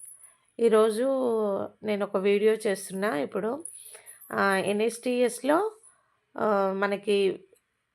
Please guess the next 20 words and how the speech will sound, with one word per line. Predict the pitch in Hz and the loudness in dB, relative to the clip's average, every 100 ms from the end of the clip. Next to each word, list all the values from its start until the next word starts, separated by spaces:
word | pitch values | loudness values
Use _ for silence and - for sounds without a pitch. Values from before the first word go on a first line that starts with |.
| _ - | _ -6
ఉన్న | 214 214 226 | -4 0 0
మాడ్యూల్స్ | 214 185 185 202 254 247 - | 2 2 2 2 -2 -2 -2
చాలామందికి | 277 349 - 214 175 208 220 226 254 | 0 0 0 0 2 0 0 -2 -4
తెలుసుంటది. | 247 190 185 220 214 202 190 214 | -2 -4 -4 -6 -4 -2 -2 -2
ఎందుకంటే | 240 208 208 208 214 | -4 -6 -4 -2 -2
దీన్ని | 214 202 | -2 -2
విరివిగా | 196 185 190 208 | -2 -2 -2 0
వాడుతున్నాం | 202 196 185 202 233 214 208 | 2 2 2 0 -4 -4 -4
మనం | 190 185 185 | -6 -8 -6
కాబట్టి | 185 180 196 165 285 359 - - - - - | -4 -4 -6 -6 -6 -6 -14 -20 -20 -20 -10
అందరికీ | - 180 185 196 226 | -6 -2 0 2 0
తెలుసుండొచ్చు. | 220 180 - 214 208 185 - 277 349 - - - | 0 -4 -6 -4 -4 -4 -2 -4 -4 -12 -20 -4
కాకపోతే | 208 214 - - 285 | 0 2 0 -4 -4
కొన్ని | 311 277 294 311 | 2 2 2 2
ఆప్షన్ | 262 240 233 262 247 | 2 2 0 -6 -4
గురించి | 247 233 233 226 262 | -6 -6 -8 -6 -6
లోతుగా | 220 214 214 233 233 | -2 -2 -2 -4 -4
మీకు | 220 214 | -4 -8
తెలవకపో-, | 190 185 185 196 196 196 214 202 190 - | -4 -4 -4 -6 -8 -8 -6 -4 -4 -2
ఆ, | 190 190 185 175 156 | -2 0 -2 -2 -4